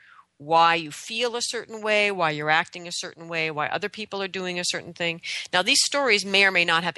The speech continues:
anything to do with reality, but the point is they're the stories you tell yourself, thus they are the stories that shape your world. So we're always dreaming something.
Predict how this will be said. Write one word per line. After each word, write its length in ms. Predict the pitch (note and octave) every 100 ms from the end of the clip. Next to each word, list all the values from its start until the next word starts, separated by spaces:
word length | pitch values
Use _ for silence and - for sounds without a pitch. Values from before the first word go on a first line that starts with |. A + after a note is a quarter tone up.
| -
anything 380 | B3+ C4+ E3+
to 80 | E3
do 100 | D#3
with 160 | D3+ C#3
reality, 600 | C#3 - - - - _ _ _ _
but 160 | - F#3+
the 60 | -
point 320 | - F#3+ E3+
is 120 | D3+
they're 120 | E3 D3+
the 120 | E3
stories 560 | - - A3 B3 A#3+
you 60 | A3
tell 200 | - G3+
yourself, 580 | F#3+ F#3 - D3 C3+ -
thus 280 | D3+ F3+ - -
they 140 | F3+
are 100 | D#3+
the 100 | D3+
stories 480 | - F3+ E3+ F3 F3
that 140 | E3
shape 360 | - D3+ C#3+ D3+
your 100 | D3
world. 680 | C#3 D#3+ C3 - - - - _ _ _ _ _ _ - - - - - -
So 320 | - A3+ F3+
we're 320 | C#3+ F3 E3+
always 320 | D#3 E3+ B3 B3+
dreaming 320 | A3+ A#3 C#4+
something. 680 | - G3+ F3+ - - C#2+